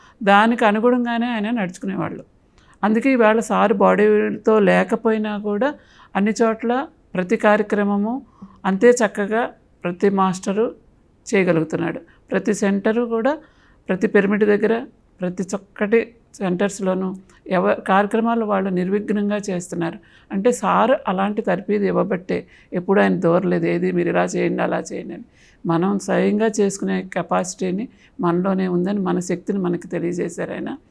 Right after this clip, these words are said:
ఆ స్వేచ్ఛని ప్రతి మాస్టర్కి ఇచ్చారు. అది ఇవాళ ఎందుకు అనేది అర్థమైంది.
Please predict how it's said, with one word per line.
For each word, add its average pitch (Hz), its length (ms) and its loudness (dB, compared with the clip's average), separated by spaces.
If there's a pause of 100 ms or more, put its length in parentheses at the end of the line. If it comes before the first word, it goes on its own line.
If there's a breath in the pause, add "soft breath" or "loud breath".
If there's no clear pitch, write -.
(240 soft breath)
ఆ 185 60 0
స్వేచ్ఛని 196 560 -2
ప్రతి 190 300 -4
మాస్టర్కి 175 460 -4
ఇచ్చారు. 175 420 -6 (460 soft breath)
అది 185 160 0
ఇవాళ 180 280 0
ఎందుకు 180 440 0
అనేది 185 300 -2
అర్థమైంది. 170 560 -4